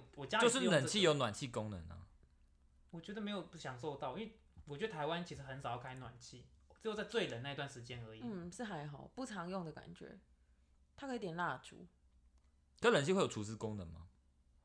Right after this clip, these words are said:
Speaker 3: 会啊。
Speaker 1: 通常都会有吧。
Speaker 3: 变频冷气好像都有欸。可是暖气功能，现在的变频冷气好像也都有。
Speaker 2: 你这边有吗？
Speaker 3: 欸，我还真是不知道，我看一下。
Speaker 1: 没有。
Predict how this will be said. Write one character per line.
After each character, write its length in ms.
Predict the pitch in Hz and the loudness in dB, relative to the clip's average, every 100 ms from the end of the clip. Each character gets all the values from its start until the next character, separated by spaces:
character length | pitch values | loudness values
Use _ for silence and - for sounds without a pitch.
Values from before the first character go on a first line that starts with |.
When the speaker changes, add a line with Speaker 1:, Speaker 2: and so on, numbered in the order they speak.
| _ _ | _ _
Speaker 3:
会 200 | 269 233 | -6 -4
啊。 340 | 202 190 185 - _ _ - | -4 -8 -10 -16 _ _ -6
Speaker 1:
通 160 | 196 | -4
常 140 | 160 139 | -4 -4
都 100 | 143 | -2
会 160 | 139 | -2
有 100 | 120 | -4
吧。 60 | 113 | -4
Speaker 3:
变 160 | 285 | 0
频 160 | 214 196 | 0 0
冷 140 | 170 | -2
气 120 | 165 190 | -4 -6
好 120 | 139 | -6
像 80 | 156 | -8
都 120 | 143 | -8
有 140 | - - | -10 -12
欸。 140 | 180 - _ _ - _ | -18 -20 _ _ -20 _
可 120 | - | -8
是 120 | 214 349 | -4 0
暖 240 | 311 185 | 0 -2
气 160 | 262 254 | -4 -4
功 240 | 208 214 | -4 -2
能， 180 | 175 156 | -4 -4
现 160 | 240 | -4
在 100 | 226 | -4
的 80 | 214 | -4
变 200 | 185 202 | -2 -4
频 100 | 160 | -4
冷 140 | 143 147 | -6 -10
气 100 | 175 | -10
好 80 | 147 | -10
像 120 | 156 | -8
也 120 | 135 | -10
都 220 | - 131 135 | -10 -12 -12
有。 120 | - - _ - | -16 -20 _ -10
Speaker 2:
你 80 | 127 | -4
这 80 | 127 | -2
边 160 | 127 131 | -2 -4
有 120 | 87 | -6
吗？ 160 | 85 - _ _ _ _ _ - _ _ _ | -8 -18 _ _ _ _ _ -20 _ _ _
Speaker 3:
欸， 100 | 196 | -6
我 100 | 180 | -4
还 60 | 165 | -4
真 100 | 220 | -4
是 60 | 220 | -6
不 80 | |
知 140 | 214 196 | -8 -6
道， 180 | 196 135 | -4 -6
我 80 | |
看 180 | 135 170 | -8 -8
一 40 | 135 | -8
下。 200 | 135 139 - - _ _ _ _ | -10 -12 -18 -20 _ _ _ _
Speaker 1:
没 200 | 139 123 | -10 -10
有。 140 | 127 | -12